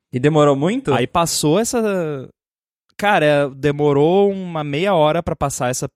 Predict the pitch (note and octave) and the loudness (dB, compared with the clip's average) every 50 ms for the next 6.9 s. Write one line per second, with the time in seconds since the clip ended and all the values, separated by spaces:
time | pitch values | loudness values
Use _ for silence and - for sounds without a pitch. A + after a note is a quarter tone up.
0 | _ - A#2 B2+ B2+ - C#3 B2+ - - A#2+ A2 G#2+ A2 A2+ B2 E3+ G#3+ - _ | _ -14 -12 -10 -8 -8 -10 -10 -10 -10 -10 -10 -10 -10 -10 -10 -12 -12 -14 _
1 | C3+ B2+ G#2 A2+ A#2+ B2+ C3 B2 A#2 A2+ A2 A2 A2 A#2 D3 F#3 - _ _ _ | -20 -20 -12 -8 -8 -6 -6 -6 -6 -4 -6 -6 -6 -6 -8 -10 -12 _ _ _
2 | _ _ _ _ _ - A#2 A#2 A#2 A#2 B2 B2 B2+ C3 C#3 C#3+ D3 C#3+ C3+ B2+ | _ _ _ _ _ -4 -2 -2 0 0 -2 -2 -2 -2 -2 -2 -2 -2 -2 -2
3 | A#2+ A2+ - A2+ B2 B2 A#2 A2+ A#2+ C3 D#3+ F#3 F3 D#3 D3 C#3+ C#3+ C3+ - D3+ | -4 -4 -4 -4 -4 -4 -6 -4 -4 -2 -2 0 0 0 0 0 -4 -6 -4 -4
4 | C3+ C3 B2+ B2+ B2+ C3 B2+ B2+ B2 - C3 B2+ - - - C3 B2 - - C#3 | -2 -2 -2 -2 -4 -4 -4 -4 -4 -2 -4 -4 -4 -4 -6 -8 -8 -8 -10 -10
5 | C#3+ D3+ F3+ F#3+ F3 D#3+ D#3 D3+ C#3 C3 B2 B2+ B2 B2 B2 - - B2 B2 B2 | -8 -6 -6 -6 -4 -6 -4 -4 -4 -4 -4 -6 -8 -8 -8 -8 -8 -8 -8 -8
6 | - - B2 A#2 A#2 A#2+ B2 B2 A#2+ B2 A#2 A#2 A2 A2 A#2 D3+ F#3+ | -8 -6 -6 -6 -4 -6 -6 -6 -8 -8 -6 -6 -6 -6 -6 -8 -8